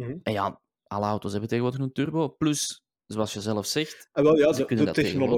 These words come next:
Speaker 1: technologie
Speaker 2: gewoon
Speaker 1: is er nu
Speaker 2: coderen, hè,
Speaker 1: inderdaad,
Speaker 2: de
Speaker 1: hè.
Speaker 2: paps en
Speaker 1: Vroeger,
Speaker 2: bijns. Dat is, dat
Speaker 1: vroeger
Speaker 2: is niet meer
Speaker 1: was dat anders, hè. Ja.
Speaker 2: Het is letterlijk
Speaker 1: Ja, ja.
Speaker 2: code die geschreven wordt, hè, waarbij eigenlijk een beetje, bij mijn weten, een beetje, ehm,
Speaker 1: Mhm.
Speaker 2: benzine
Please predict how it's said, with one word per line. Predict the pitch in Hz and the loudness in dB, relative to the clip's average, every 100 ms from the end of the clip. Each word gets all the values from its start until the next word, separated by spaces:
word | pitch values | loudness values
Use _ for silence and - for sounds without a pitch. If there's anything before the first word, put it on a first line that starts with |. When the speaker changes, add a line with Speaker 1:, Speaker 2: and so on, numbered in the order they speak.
| 202 | 0
Speaker 1:
technologie | 135 120 143 | -2 0 0
Speaker 2:
gewoon | |
Speaker 1:
is | 139 | 0
er | 147 | 0
nu | 135 | 2
Speaker 2:
coderen, | 127 120 | 2 0
hè, | 117 | -2
Speaker 1:
inderdaad, | 117 113 110 | -4 -4 -4
Speaker 2:
de | |
Speaker 1:
hè. | 165 | -8
Speaker 2:
paps | - - | -10 -6
en | |
Speaker 1:
Vroeger, | 107 131 135 | -2 -2 0
Speaker 2:
bijns. | 127 | -2
Dat | 120 | -4
is, | 104 | -4
dat | 123 | -4
Speaker 1:
vroeger | 131 110 | -4 -4
Speaker 2:
is | 107 - | -4 -6
niet | 131 | -4
meer | 151 147 - | -2 -2 -6
Speaker 1:
was | 123 123 | -8 -6
dat | 110 | -6
anders, | 107 147 160 | -10 -14 -14
hè. | - | -14
Ja. | 127 - _ _ _ _ _ _ | -14 -16 _ _ _ _ _ _
Speaker 2:
Het | - - | -8 -6
is | 107 | -6
letterlijk | 98 107 151 165 214 | -2 2 2 2 0
Speaker 1:
Ja, | |
ja. | 196 - _ _ | -4 -14 _ _
Speaker 2:
code | - 143 143 | -2 0 2
die | 117 107 | 0 -2
geschreven | 107 - 107 101 | -4 -4 -4 -2
wordt, | 98 98 - | -2 -2 -2
hè, | 139 | -2
waarbij | 143 107 110 107 - | 0 0 0 0 0
eigenlijk | 117 127 120 | -2 0 -2
een | 113 | -2
beetje, | 107 107 - 110 104 - | -2 -2 -4 -4 -4 -6
bij | - 107 104 | -10 -4 -2
mijn | 101 120 131 | 0 0 2
weten, | 135 143 151 147 - | 2 2 0 -2 -2
een | 117 110 | -4 -2
beetje, | 110 - 110 104 - | -2 -4 -4 -4 -4
ehm, | 101 101 101 101 101 104 _ _ _ _ _ 120 | -4 -4 -4 -6 -6 -8 _ _ _ _ _ -12
Speaker 1:
Mhm. | 120 139 _ _ _ _ - | -12 -14 _ _ _ _ -6
Speaker 2:
benzine | 107 101 98 110 147 170 160 | -4 -2 0 0 2 0 -4